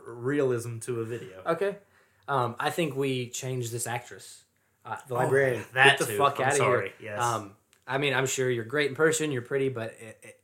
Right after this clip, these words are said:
Speaker 2: you are not on the level of this, your co-star. Uh, I don't like to look at you in this video.
Speaker 1: <laughs> Agreed.
Speaker 2: Uh, that's, that's, I would change that. Um, I also don't like the end. I don't like the sepia. Um, I think it should be,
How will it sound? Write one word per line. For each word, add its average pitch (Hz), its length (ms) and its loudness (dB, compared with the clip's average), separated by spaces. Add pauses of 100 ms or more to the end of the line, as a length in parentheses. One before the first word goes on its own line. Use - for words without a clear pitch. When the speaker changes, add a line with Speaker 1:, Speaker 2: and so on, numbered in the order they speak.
Speaker 2:
you 135 300 -6
are 127 100 2
not 123 460 2
on 117 200 -2
the 120 60 0
level 135 460 2
of 107 360 -12
this, - 500 -8 (400)
your 117 160 -10
co-star. 95 640 -8 (380)
Uh, 98 260 -12 (480)
I 113 80 -12
don't 113 200 -4
like 98 240 -10
to - 100 -18
look 98 220 -18
at - 140 -18
you 90 80 -18
in 92 80 -20
this - 160 -16
video. - 240 -6 (440)
Speaker 1:
<laughs> - 440 -20
Agreed. 117 360 6 (360)
Speaker 2:
Uh, 123 240 0
that's, 135 380 0
that's, 139 380 -6
I 143 60 -2
would 139 120 0
change 131 260 -4
that. 113 260 -4 (260)
Um, 139 280 2
I 151 80 4
also 175 260 4
don't 156 300 2
like 143 260 -6
the 127 120 -6
end. 143 200 -8
I 127 60 -4
don't 131 120 -4
like 123 160 -8
the 123 60 -12
sepia. 139 460 -10 (440)
Um, 101 280 -10 (140)
I 139 140 0
think 135 220 -2
it 135 160 -2
should 170 420 2
be, 143 300 -6